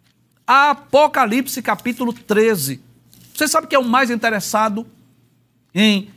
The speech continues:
fazer com que as pessoas blasfemem de Deus, de Cristo, dos cristãos, dos evangélicos? O mais interessado é Satanás. Todo blasfemo é um instrumento de Satanás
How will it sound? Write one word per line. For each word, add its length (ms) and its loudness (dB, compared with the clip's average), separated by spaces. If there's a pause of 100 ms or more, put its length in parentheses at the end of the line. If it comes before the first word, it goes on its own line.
(280)
fazer 360 0
com 160 -2
que 80 -2
as 120 -2
pessoas 360 -4
blasfemem 600 -2
de 100 -2
Deus, 480 -6 (280)
de 140 0
Cristo, 540 -2 (560)
dos 260 2
cristãos, 400 0
dos 120 -4
evangélicos? 720 -2 (200)
O 140 2
mais 280 2
interessado 600 -2
é 60 -2
Satanás. 760 -6 (720)
Todo 440 4
blasfemo 1120 -2 (120)
é 180 0
um 300 2
instrumento 760 0
de 120 -4
Satanás 580 -4